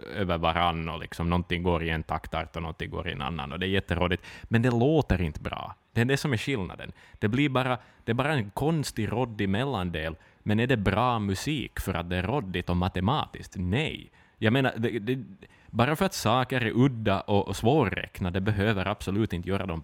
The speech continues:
bra, vet du. Och det är, är precis var jag står i det här. Vill jag lyssna på progge så lyssnar jag inte på Maiden, då lyssnar jag på Rush eller på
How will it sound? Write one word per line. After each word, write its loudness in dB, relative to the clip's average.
bra, -2
vet -4
du. -8
Och 4
det 6
är, -4
är -2
precis -2
var 4
jag 2
står 0
i -4
det -4
här. -4
Vill 2
jag 2
lyssna 0
på -2
progge 2
så -2
lyssnar 2
jag 0
inte -4
på -2
Maiden, 2
då 2
lyssnar -2
jag -2
på 2
Rush 2
eller 2
på 2